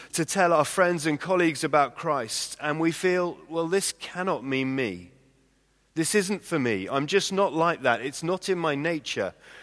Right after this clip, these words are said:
I'm not really equipped." But as ordinary people, we're just the people to witness about Jesus and partner with him as he builds his kingdom.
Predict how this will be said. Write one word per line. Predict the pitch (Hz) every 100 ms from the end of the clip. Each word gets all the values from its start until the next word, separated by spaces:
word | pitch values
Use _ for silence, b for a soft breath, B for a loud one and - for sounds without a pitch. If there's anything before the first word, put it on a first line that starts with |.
| B B
I'm | 123 143
not | 180 147
really | 156 170 160
equipped." | 143 - 143 98 - - - - _ _ _ _ _ _ _ _ _ _ _ _ _ _ _ _ _ -
But | 135
as | 143
ordinary | 156 165 196 180 135
people, | - 170 - 131
we're | 131 139
just | 131 170 - -
the | 151
people | - 156 - 120
to | - 120
witness | 131 110 113 - - -
about | 110 117 107
Jesus | - 123 107 110 -
and | 117
partner | - 143 117 117
with | 107 104 -
him | 90 85 _ b b b b
as | 113 117
he | 123
builds | 110 113 110 -
his | 104
kingdom. | - 107 95 90 85